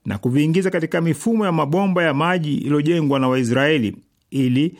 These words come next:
eh, kusafirisha maji kuelekea kusini mwa ardhi za Palestina ambazo sasa zinajulikana, eh, kama Israel. Gamal Abdel Nasser, rais wa Misri, alikuwa na msukumo mwingine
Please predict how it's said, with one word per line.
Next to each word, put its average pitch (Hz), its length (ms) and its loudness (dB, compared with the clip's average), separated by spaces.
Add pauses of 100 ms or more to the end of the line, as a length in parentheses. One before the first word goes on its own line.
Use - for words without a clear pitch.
eh, 104 640 -2
kusafirisha 139 1600 -2
maji 170 400 0
kuelekea 151 340 0
kusini 151 300 -2
mwa 139 320 -4
ardhi 180 540 0
za 139 160 -2
Palestina 147 540 -2
ambazo 123 320 0
sasa 113 520 -2
zinajulikana, 113 840 0 (260)
eh, 107 160 -2
kama 104 400 -2
Israel. 117 560 -2 (560)
Gamal 156 800 0
Abdel 120 260 0
Nasser, 98 520 -4 (280)
rais 143 400 -2
wa 131 80 -2
Misri, - 540 -4 (100)
alikuwa 175 340 0
na 196 80 -2
msukumo 165 440 -2
mwingine 117 580 -2